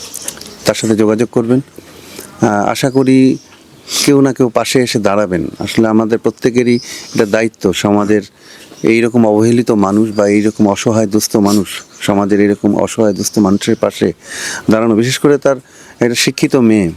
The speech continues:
সে তো ইচ্ছে করলে তার, আহ, যখন বিয়ে হয়েছিল এসএসসি পরীক্ষার আগেই, তখনই সে হচ্ছে ইচ্ছে করলে ঝরে পড়তে পারতো, কিন্তু না, সে ঝরে পড়েনি। সে পড়াশোনা চালিয়ে গেছে, সংসার চালিয়েছে, মানে, চরম সংগ্রাম ক-,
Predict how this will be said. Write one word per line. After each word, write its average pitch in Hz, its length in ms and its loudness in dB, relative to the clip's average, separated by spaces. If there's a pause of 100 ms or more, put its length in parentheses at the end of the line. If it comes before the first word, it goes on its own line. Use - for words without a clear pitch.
সে 139 220 0
তো 143 180 4
ইচ্ছে 139 200 -2
করলে 135 240 2
তার, 131 200 0
আহ, 110 1080 -2
যখন 113 260 0
বিয়ে 113 200 2
হয়েছিল 127 440 0
এসএসসি 107 440 -2
পরীক্ষার 113 460 -2
আগেই, 101 400 -2 (840)
তখনই 196 320 2
সে 165 260 2
হচ্ছে 147 180 0
ইচ্ছে 135 200 0
করলে 131 360 2
ঝরে 110 280 0
পড়তে 107 280 -4
পারতো, 92 240 -2
কিন্তু 113 240 0
না, 120 240 0
সে - 160 -2
ঝরে 107 240 2
পড়েনি। 127 340 0 (580)
সে - 120 0
পড়াশোনা 117 380 0
চালিয়ে 135 280 2
গেছে, 135 280 -4 (500)
সংসার 113 440 0
চালিয়েছে, 135 560 2
মানে, 123 260 2 (340)
চরম 139 340 4
সংগ্রাম 123 460 0
ক-, 104 200 0